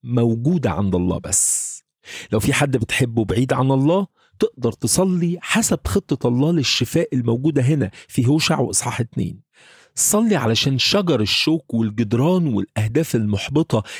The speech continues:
اللي ممكن تخلي الشخص اللي بتحبه يفكر في اللي بيعمله ويفتكر الأيام الأحسن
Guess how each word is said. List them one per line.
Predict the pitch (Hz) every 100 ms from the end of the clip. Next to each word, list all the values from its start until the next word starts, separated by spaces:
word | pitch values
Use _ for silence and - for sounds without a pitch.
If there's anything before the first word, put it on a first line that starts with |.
| -
اللي | 156 180
ممكن | 277 240 139
تخلي | - 175 147
الشخص | 120 - 185 -
اللي | 117
بتحبه | 107 110 - 190 143 107 113 113
يفكر | 104 - 233 - - 190
في | -
اللي | 127 110
بيعمله | 104 104 135 175 180 - - -
ويفتكر | 123 123 - - - 117
الأيام | 104 - 113 117
الأحسن | 107 - 104 - - 131